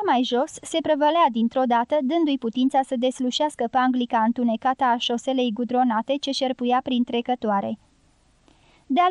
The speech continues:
lungul șoselei se scurgea o pânză de apă și, departe în vale, dincolo de trecătoare, vedea un joagăr la marginea pârâului și undele revărsându-se peste stăvilar,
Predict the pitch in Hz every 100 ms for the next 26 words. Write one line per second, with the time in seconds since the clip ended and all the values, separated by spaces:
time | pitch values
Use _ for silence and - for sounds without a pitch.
0 | 427 370 277 254 - 277 240 247 330 -
1 | 311 - 277 330 349 247 - 277 247 233
2 | 262 226 226 302 330 - 233 214 285 320
3 | 330 - 220 214 233 247 233 247 302 -
4 | - _ 247 381 349 240 220 226 247 269
5 | 269 269 247 214 254 349 - - _ 285
6 | 359 311 415 330 285 294 294 311 294 262
7 | 247 262 262 269 254 240 277 240 226 247
8 | 320 - - 302 285 311 359 349 349 330
9 | 262 247 233 - 302 294 285 269 247 233
10 | - 226 - 277 262 277 226 247